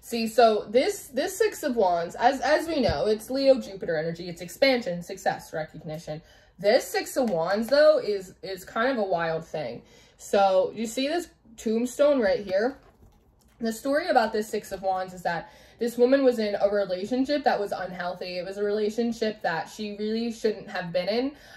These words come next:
Um, but at the time, she was so overcome by excess. She was so overcome by her passions, right? Um, that just that connection, that attachment to that person, that she didn't have any mobility. She didn't have room to move. And eventually, like,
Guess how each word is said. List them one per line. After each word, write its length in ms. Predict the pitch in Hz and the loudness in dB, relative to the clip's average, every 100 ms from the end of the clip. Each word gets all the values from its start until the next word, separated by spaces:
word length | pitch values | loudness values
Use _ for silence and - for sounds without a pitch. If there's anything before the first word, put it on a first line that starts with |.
| 254 | -4
Um, 340 | 202 190 180 | 0 0 0
but 120 | 180 233 | 2 2
at 100 | 233 | 2
the 100 | 220 | -2
time, 320 | - 220 208 | -2 -2 -2
she 120 | 214 | -8
was 120 | 214 | -8
so 200 | - 233 | 2 4
overcome 920 | 247 254 202 196 - 208 196 175 170 | 4 2 0 -6 -4 -2 0 -2 -8
by 260 | - 165 170 - | -6 -2 -2 -4
excess. 520 | 175 - 196 160 175 | -8 -6 -2 -2 -4
She 60 | 202 | -12
was 120 | 196 | -2
so 140 | 180 | 0
overcome 480 | 175 180 180 185 185 | 0 -2 -6 -8 -6
by 200 | 180 175 | -4 -4
her 300 | 175 180 170 | -4 -6 -6
passions, 680 | 170 180 185 - 180 165 170 | -6 -6 -6 -6 -6 -6 -8
right? 280 | 175 180 - - - - | -4 -4 -6 -14 -20 -6
Um, 680 | 185 180 175 170 170 160 165 | -4 -2 -2 -4 -8 -8 -4
that 280 | 185 - | -4 -4
just 220 | - 196 - | -6 -6 -4
that 260 | 185 - | -4 -4
connection, 760 | 214 196 190 196 - 208 185 175 | -10 -6 -4 -6 -6 -4 -4 -4
that 120 | 175 | -6
attachment 760 | 165 - - 190 - - 185 - | -6 -6 -2 -2 -2 -8 -8 -8
to 120 | - | -8
that 320 | 175 175 - | -6 -6 -6
person, 480 | - 220 220 180 175 - - - | -4 -4 -4 -10 -10 -16 -20 -8
that 320 | - 185 175 - | -2 0 -2 -8
she 440 | - 196 190 190 | -16 -14 -14 -8
didn't 220 | 196 233 220 | -4 -4 -4
have 380 | 208 202 202 | -2 0 0
any 280 | - 196 208 | -2 -6 -2
mobility. 560 | 214 214 226 277 180 170 | -2 -2 0 0 -2 -10
She 160 | - | -10
didn't 80 | 208 | -4
have 180 | 202 190 | -4 -4
room 320 | 185 214 254 262 | -6 -4 -2 -4
to 100 | 185 | -8
move. 180 | 170 | -8
And 100 | 175 | -6
eventually, 440 | 175 196 220 214 196 | -2 0 -2 -4 -4
like, 280 | 175 170 | -4 -6